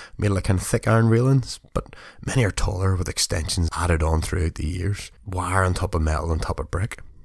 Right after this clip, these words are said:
To give you some kind of idea, uh, let's take the Burnham Wall.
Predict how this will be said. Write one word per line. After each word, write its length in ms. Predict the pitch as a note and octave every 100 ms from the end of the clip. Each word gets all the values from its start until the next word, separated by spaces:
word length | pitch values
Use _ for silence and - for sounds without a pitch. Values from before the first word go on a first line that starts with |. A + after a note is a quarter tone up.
| - _ -
To 60 | -
give 160 | B2+
you 60 | B2+
some 180 | G2 F2
kind 180 | E2+
of 100 | E2 -
idea, 540 | D#2+ D2 - D#2 D2 -
uh, 180 | D2+ D2+ - - F2+ -
let's 200 | G#2+ G2
take 140 | - F2
the 60 |
Burnham 320 | D#2+ D#2+ D#2 D2+
Wall. 240 | D#2+